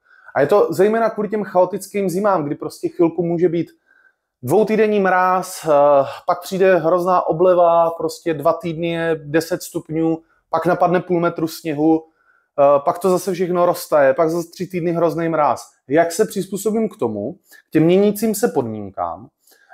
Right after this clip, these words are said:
aby ty stromy stále byly ve svém komfortu, v pohodlí a aby se jim nic nestalo? Všechno tohle si teďka ukážeme na pár příkladech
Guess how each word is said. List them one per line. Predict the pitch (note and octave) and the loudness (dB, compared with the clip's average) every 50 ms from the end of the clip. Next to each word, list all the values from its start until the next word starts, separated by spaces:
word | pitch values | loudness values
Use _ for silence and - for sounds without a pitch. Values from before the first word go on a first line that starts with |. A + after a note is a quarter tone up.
| - _ _ | -20 _ _
aby | D3 D3+ G3 A3 | -2 0 0 0
ty | - A3+ F3 | 0 -2 -4
stromy | - - - E3+ E3+ F3 F#3+ F#3 | -4 -2 -2 0 0 0 -2 -4
stále | F#3+ - - - E3+ F3 F#3+ G3+ G#3+ G#3 F#3+ | -6 -8 -2 0 2 4 4 4 4 2 2
byly | D3+ E3+ E3+ E3+ F3 E3+ E3 - _ _ _ _ | 0 -2 -2 0 -2 -6 -8 -10 _ _ _ _
ve | C3 D#3 | -2 -2
svém | D#3 - F3 E3+ E3 E3 | -2 -2 -6 -6 -6 -6
komfortu, | E3 D#3 C3+ C3 - - C3 B2+ - - D3 D#3+ F3 - _ _ | -4 -6 -6 -4 -2 -2 -2 -2 -2 -2 -4 -4 -4 -8 _ _
v | _ _ | _ _
pohodlí | - D3 C#3 D3+ C#3 C3 A#2+ A#2+ C3 D3 - _ _ _ _ _ _ _ | 0 2 2 2 0 0 -2 -4 -6 -8 -12 _ _ _ _ _ _ _
a | C3 B2+ B2+ | 0 2 2
aby | B2+ - - - C#3 C3 C#3+ | 0 -2 -2 -4 -2 -2 -2
se | C3+ - D3 | -4 -4 -6
jim | C3 C3 | -4 -4
nic | B2+ B2 - - | -6 -8 -8 -12
nestalo? | G#2+ - - - F#2 F2 F#2+ _ _ _ _ _ _ | -14 -14 -12 -12 -12 -12 -12 _ _ _ _ _ _
Všechno | - - F3+ E3+ G3 B3 G3+ | -2 0 2 4 4 2 2
tohle | G#3+ F#3 F#3+ G3+ | 2 2 2 2
si | G3 G3+ G#3+ | 2 0 -2
teďka | F3 F#3+ F#3+ - - F#3+ | -2 -2 -2 2 0 0
ukážeme | - D3 - E3+ D#3+ D#3 D#3+ E3+ E3 D3+ | 2 2 2 2 2 2 0 -4 -4 -4
na | D3 C#3+ | -4 -2
pár | - D#3+ D3+ D#3 | 0 2 2 2
příkladech | D3+ - - - _ _ - G#2+ G2+ F#2+ F#2+ F#2 A#2+ E3 - - | 0 -4 -16 -20 _ _ -2 -2 -2 -2 -2 -4 -4 -6 -8 -14